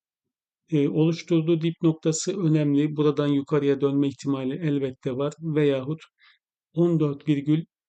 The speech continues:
elli yedi seviyesine de dokunabilir. Yeterli gelmezse on dört virgül otuz dört seviyesine de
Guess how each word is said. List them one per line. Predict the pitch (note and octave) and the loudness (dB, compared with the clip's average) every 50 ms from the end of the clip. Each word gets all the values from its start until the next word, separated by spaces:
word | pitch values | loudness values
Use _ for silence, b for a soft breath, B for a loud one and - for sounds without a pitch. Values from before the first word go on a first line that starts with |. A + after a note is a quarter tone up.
| _ - | _ 0
elli | D#3 C#3+ D3 C#3 C#3 | 0 2 2 2 0
yedi | C3 C3 B2 A2+ A#2+ | 0 0 -2 -2 -2
seviyesine | - - - D#3 C#3 C#3 C#3 C3+ C3+ - - C3+ C3 | -4 0 0 0 0 0 -2 -2 -4 -4 -4 -4 -4
de | C#3 C#3+ C#3+ | -4 -4 -4
dokunabilir. | C#3+ C#3 - D3 C#3 C3+ B2+ C3+ C#3+ D#3+ D#3+ _ b b b b b b _ - | -4 -4 -2 -2 -2 -2 -2 -4 -6 -6 -8 _ b b b b b b _ -2
Yeterli | F3 F3 E3+ - F3 D#3+ D#3 D#3 D3 | -2 -2 0 2 2 4 4 4 4
gelmezse | D3 C#3+ C#3+ C#3 C#3 C#3 C#3 - - D#3+ E3+ | 4 4 4 4 2 0 0 0 0 0 0
on | A3 G#3 E3+ E3 E3 E3 D3 | 2 2 4 6 6 6 4
dört | D3 C#3+ C#3+ C#3+ - | 2 0 -2 -2 0
virgül | D#3 C#3+ C#3+ C#3 D#3 E3 G3+ - | 0 2 2 2 0 0 0 -2
otuz | D#3 C#3 - - D#3+ C#3 C#3 C3+ | -10 -10 -2 -2 -2 -2 0 0
dört | D3+ D3 D3 D3 | 0 0 0 -2
seviyesine | - - - D3+ C#3+ C3+ C3 B2+ B2 - - C#3 B2+ B2+ A#2+ | -6 -2 0 0 0 2 0 -2 -2 -2 -4 -6 -6 -4 -2
de | D3 D#3 E3 E3 | -2 -2 -2 -4